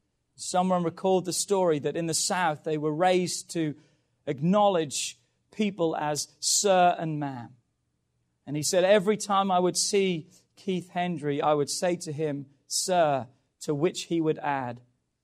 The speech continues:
'Vant.'" Sir Vant. Because he says, "I don't want to be worshipped. I'm a servant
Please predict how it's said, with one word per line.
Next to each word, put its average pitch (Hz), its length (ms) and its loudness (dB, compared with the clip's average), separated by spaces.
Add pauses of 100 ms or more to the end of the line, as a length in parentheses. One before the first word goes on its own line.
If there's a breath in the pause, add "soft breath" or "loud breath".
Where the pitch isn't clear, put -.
'Vant.'" 131 600 -8 (2500)
Sir 175 640 2 (560)
Vant. 135 420 -6 (1080)
Because 147 320 -6
he 151 100 -6
says, 151 320 -4
"I 147 100 -2
don't 151 200 -2
want 156 220 -4
to 156 100 -8
be 156 160 -6
worshipped. 147 600 -2
I'm 127 160 -10
a 113 100 -12
servant 123 880 -8